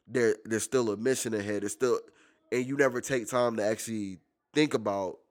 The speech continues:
and digest what actually happened to you. And so now you're in my office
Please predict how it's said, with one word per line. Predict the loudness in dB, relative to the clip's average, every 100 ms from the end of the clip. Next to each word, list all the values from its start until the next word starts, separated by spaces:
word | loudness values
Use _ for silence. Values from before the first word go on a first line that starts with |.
| -12
and | -10 0
digest | 6 6 4 -2 -4 -6
what | -6 -4
actually | -4 -6 -6
happened | -4 -4 -6
to | -12 -12
you. | -12 -16 -18 _ _ _ _ _ _ _ _ _ _ 0
And | 0 0 -2
so | -2
now | 2 6 8 6 4 2 -2
you're | -4 0 0
in | 0
my | 0
office | 4 6 6 6 -2 -2 -6